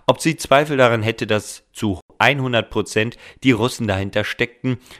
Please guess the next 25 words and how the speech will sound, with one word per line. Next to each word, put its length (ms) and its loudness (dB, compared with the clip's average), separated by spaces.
sollte 360 0
es 160 -2
in 140 -6
der 100 0
Ukraine 480 -2
zu 140 -4
einem 240 0
Vorfall 580 0
oder 220 -2
Angriff 500 -2
mit 280 -6
Bio- 240 -2
oder 240 -2
Chemiewaffen 880 -4
kommen. 280 -2
Sie 220 -4
antwortete: 720 -2
„Ich 220 0
habe 240 4
keinen 320 -2
Zweifel, 460 2
Senator.“ 680 -4
Russland 600 2
deckt 260 -2
China. 500 -2